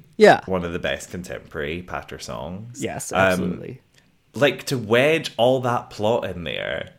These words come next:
Speaker 1: Yeah.
Speaker 2: Do you know what I mean? And to keep it being funny.
Speaker 1: Yeah.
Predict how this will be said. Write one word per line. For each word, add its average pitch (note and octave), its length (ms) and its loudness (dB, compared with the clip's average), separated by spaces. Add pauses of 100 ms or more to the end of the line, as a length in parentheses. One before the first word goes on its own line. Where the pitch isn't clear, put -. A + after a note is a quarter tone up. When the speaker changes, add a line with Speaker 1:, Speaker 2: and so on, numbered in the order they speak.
Speaker 1:
Yeah. A#2+ 420 2 (440)
Speaker 2:
Do G#2+ 100 -6
you A#2 40 4
know B2 80 6
what G#2 60 4
I A2 40 0
mean? B2 400 -2 (100)
And F#2+ 140 -6
to A2+ 60 -4
keep D3 280 -4
it - 140 0
being A2 220 -2
funny. - 840 -6 (120)
Speaker 1:
Yeah. C#3+ 320 4